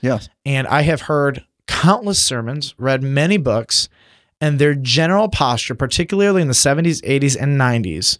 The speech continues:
Speaker 1: Yep.
Speaker 2: was everyone else is dumb and wrong, and we're right, and here's why.
Speaker 1: Yep.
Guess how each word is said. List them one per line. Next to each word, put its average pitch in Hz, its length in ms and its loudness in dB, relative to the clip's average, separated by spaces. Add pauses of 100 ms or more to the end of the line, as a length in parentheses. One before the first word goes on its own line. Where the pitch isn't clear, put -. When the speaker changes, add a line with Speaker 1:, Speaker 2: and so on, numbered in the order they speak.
Speaker 1:
Yep. 117 200 -2 (220)
Speaker 2:
was 131 640 0 (160)
everyone 160 320 -4
else 170 180 -2
is 185 120 0
dumb 170 200 0
and 165 140 -2
wrong, 113 300 -6 (420)
and 139 180 -2
we're 151 200 2
right, 131 200 2
and 120 120 -6
here's 117 200 -2
why. 95 300 -4 (100)
Speaker 1:
Yep. 131 240 -2